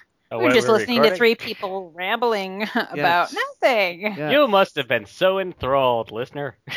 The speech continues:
Speaker 3: So you know what I was doing the last few minutes, and today I was running around with my dad. So that's, which is probably what got me started, because I was sitting in the car like,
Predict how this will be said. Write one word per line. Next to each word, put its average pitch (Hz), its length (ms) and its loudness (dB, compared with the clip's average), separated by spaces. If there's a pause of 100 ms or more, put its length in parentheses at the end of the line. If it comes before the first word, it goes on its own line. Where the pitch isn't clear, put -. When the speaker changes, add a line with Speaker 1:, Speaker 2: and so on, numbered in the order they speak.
(160)
Speaker 3:
So - 140 -6
you 240 220 2
know 202 440 4
what 180 220 2
I 208 380 2
was 175 260 -4
doing 127 640 -4
the 139 80 -6
last 131 400 -4
few 139 160 -4
minutes, 120 560 -6
and 131 380 -4
today 131 480 -2
I 123 60 -2
was 123 180 -4
running 131 200 -2
around 123 200 0
with 120 100 -2
my 120 140 -2
dad. 120 380 -2
So - 200 -12
that's, 165 220 -10
which 214 160 -4
is 160 60 -8
probably 226 300 6
what 156 180 4
got 151 120 4
me 135 120 -2
started, 135 580 -2
because 131 260 -8
I 139 80 0
was 131 120 -6
sitting 131 180 -6
in 139 80 -4
the 123 60 -6
car 143 360 2
like, 127 220 -2